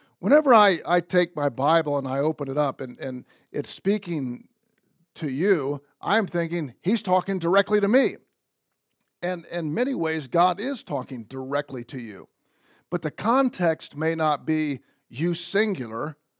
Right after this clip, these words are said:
but you plural. And there's a big difference in how we understand that. He is speaking to these people as they have relationship. We've talked about that a little bit,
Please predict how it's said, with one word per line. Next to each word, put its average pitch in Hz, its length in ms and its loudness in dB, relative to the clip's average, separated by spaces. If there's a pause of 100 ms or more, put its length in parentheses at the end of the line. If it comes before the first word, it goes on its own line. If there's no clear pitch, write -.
(480)
but 165 200 2
you 147 400 0 (160)
plural. 196 600 0 (580)
And 156 120 -2
there's 180 160 2
a 185 60 2
big 202 240 4
difference 202 400 0
in 147 100 -8
how 160 160 0
we 151 160 -4
understand 151 640 -4
that. 78 300 -16 (560)
He 180 100 4
is 165 140 4
speaking 226 440 -2
to 180 120 -4
these 180 220 -2
people 170 500 -2
as 156 260 0
they 147 180 2
have 135 460 -2 (140)
relationship. 143 960 -4 (840)
We've 156 140 -2
talked 220 280 4
about 165 260 2
that 165 160 4
a 156 40 0
little 156 240 -2
bit, 135 480 -2